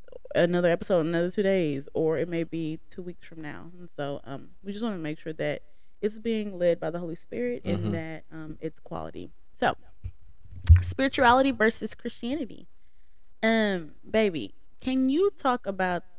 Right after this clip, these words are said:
Speaker 1: the difference between being spiritual and, um, or versus being a Christian? And can you do both? What do you think?
Speaker 2: Yeah, good question. Um,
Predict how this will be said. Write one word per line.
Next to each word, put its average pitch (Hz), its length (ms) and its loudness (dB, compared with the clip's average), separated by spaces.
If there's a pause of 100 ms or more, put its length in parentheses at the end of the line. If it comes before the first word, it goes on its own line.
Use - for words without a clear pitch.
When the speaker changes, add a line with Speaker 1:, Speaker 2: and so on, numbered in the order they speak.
Speaker 1:
the 180 80 0
difference 185 800 -2
between 165 640 -6
being 160 340 -2
spiritual 240 1160 2 (440)
and, 165 540 -2 (180)
um, 151 380 -8 (200)
or 175 160 4
versus 175 440 0
being 165 420 -4
a - 80 -8
Christian? - 540 -10 (360)
And 185 120 -4
can 220 180 0
you 240 140 2
do 220 100 0
both? 156 300 8 (280)
What 185 120 0
do 190 60 -4
you 185 80 0
think? - 220 -2 (720)
Speaker 2:
Yeah, 165 260 4
good 175 200 -2
question. 120 460 -2 (400)
Um, 120 420 6